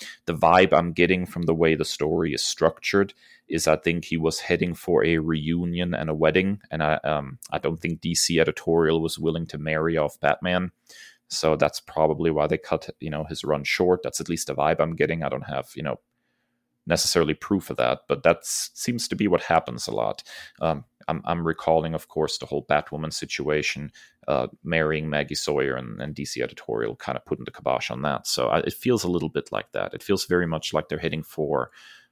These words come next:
some kind of reunion and, and, you know, actually getting together. And I guess editorial didn't like that.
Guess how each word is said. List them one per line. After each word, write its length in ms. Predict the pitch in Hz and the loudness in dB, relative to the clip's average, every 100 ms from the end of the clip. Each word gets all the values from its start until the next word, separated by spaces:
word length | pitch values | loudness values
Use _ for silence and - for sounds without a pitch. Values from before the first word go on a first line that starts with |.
| _ | _
some 220 | - 104 | 2 4
kind 200 | 101 92 | 4 2
of 80 | 87 | 4
reunion 520 | 87 85 85 80 80 | 2 2 0 -2 -4
and, 120 | 78 76 - | -4 -4 -4
and, 300 | 78 73 62 | -6 -6 -8
you 80 | 78 | -8
know, 220 | 71 69 - | -6 -6 -4
actually 500 | 73 - - 76 - - | -4 -4 -2 -2 -4 -2
getting 220 | 101 78 | 0 0
together. 460 | 69 65 73 60 60 | -4 0 0 0 -4
And 240 | 67 - _ _ _ _ _ - | -8 -12 _ _ _ _ _ -6
I 80 | 80 | -4
guess 240 | 73 69 | -2 -4
editorial 380 | - - 76 65 | -8 -4 -2 -2
didn't 200 | - 53 | -4 -8
like 240 | 60 58 - | -8 -8 -10
that. 200 | - | -14